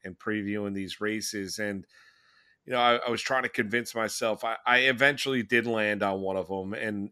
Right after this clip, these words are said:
and I went to, I went to the outside, Aspen Grove. Um, you know, James Stack,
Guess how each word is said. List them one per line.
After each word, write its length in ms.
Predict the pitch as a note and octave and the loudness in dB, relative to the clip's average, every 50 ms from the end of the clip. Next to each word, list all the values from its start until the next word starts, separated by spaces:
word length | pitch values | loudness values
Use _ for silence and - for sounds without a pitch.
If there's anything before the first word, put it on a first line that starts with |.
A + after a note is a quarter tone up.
| _ - | _ -6
and 140 | A2 G#2+ G#2+ | -4 0 0
I 100 | G#2+ G#2+ | 0 2
went 300 | G#2 A#2 A2+ A2 G2+ - | 2 0 -2 -2 -4 -6
to, 480 | - A2+ G#2 G2+ G2+ G2 F#2+ F#2+ F#2+ - - - | -2 0 2 2 2 2 2 0 -2 -2 -2 -2
I 80 | A#2 | -2
went 200 | A#2 A#2+ A#2 A2+ | 0 0 -2 -2
to 100 | - A#2 | -2 -4
the 160 | G2 G#2 G#2 | -2 0 2
outside, 600 | G#2+ G#2+ G#2 G2+ - - - A2 G#2 G#2 G#2 G2+ | 2 2 0 0 -4 -2 0 0 2 2 2 2
Aspen 440 | G2+ G2+ G#2 G2+ - - G#2 F#2 F#2 | 0 0 -2 -2 -4 -6 -10 -12 -10
Grove. 540 | - G2+ G#2 G2+ G2 G2 F#2+ F#2 F2+ - - _ _ _ _ _ _ _ _ _ _ _ - | -6 -2 0 0 0 0 -2 -4 -6 -10 -18 _ _ _ _ _ _ _ _ _ _ _ -8
Um, 520 | F#2+ G2 G2 F#2+ F#2+ F#2+ F#2+ F#2+ F#2 G2 _ - | -4 -4 -2 -2 -4 -4 -6 -8 -10 -12 _ -6
you 100 | A2 A2+ | -4 -4
know, 60 | A2 | -2
James 400 | G#2+ - B2 A#2+ A#2+ A2+ G#2 - | 0 2 4 4 4 2 -2 -4
Stack, 460 | - - A#2 A2 G#2+ G#2+ G#2+ G#2 - | -4 0 0 2 2 2 2 0 -4